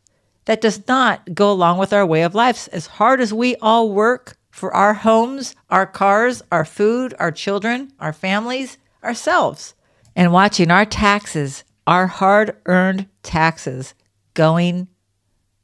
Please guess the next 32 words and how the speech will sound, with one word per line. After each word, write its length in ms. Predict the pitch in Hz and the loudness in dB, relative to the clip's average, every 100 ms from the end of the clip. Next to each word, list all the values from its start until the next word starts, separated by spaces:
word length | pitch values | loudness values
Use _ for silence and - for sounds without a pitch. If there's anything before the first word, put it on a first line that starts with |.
| _ | _
places 340 | - 196 190 190 | -4 -4 -2 -2
we 120 | 208 | 0
don't 180 | 214 196 | 2 2
want 160 | 214 | 0
it 80 | 214 | 0
to 80 | 185 | -2
go 200 | 196 240 | 2 2
to, 380 | 247 143 120 143 _ _ _ _ _ _ _ _ - | 0 -6 -6 -10 _ _ _ _ _ _ _ _ -6
to 180 | - 233 | 2 2
build 380 | 165 175 190 175 | 4 4 6 4
back 260 | 202 - | 2 2
better 240 | 160 151 156 | 2 2 0
for 240 | - 208 | 2 4
illegals. 640 | 214 247 269 160 127 - _ _ _ _ _ - | 4 4 4 2 0 -8 _ _ _ _ _ -4
I 80 | 220 | 0
mean, 240 | 247 226 _ _ _ | 0 -2 _ _ _
it's, 180 | 226 220 | -2 -2
if 140 | 196 | -2
you 100 | 285 | 0
guys 240 | 330 320 277 | 2 2 2
don't 140 | 262 | 2
agree 260 | 226 180 202 | 2 2 2
with 160 | 208 | 2
me, 160 | 208 202 | 0 -4
that's 300 | 185 175 - | -2 -4 -8
fine. 520 | - 151 165 190 208 - _ _ _ _ _ _ _ - | -4 0 2 0 -4 -10 _ _ _ _ _ _ _ 2
But 80 | |
it's 180 | 240 - | 2 2
just 460 | - 311 294 - - | 2 2 0 -8 0
what's 340 | 214 208 - | 0 0 -6
the 220 | 190 175 - | -2 -2 0
obvious. 800 | 190 302 294 196 127 127 - | 0 2 0 -2 -2 -8 -18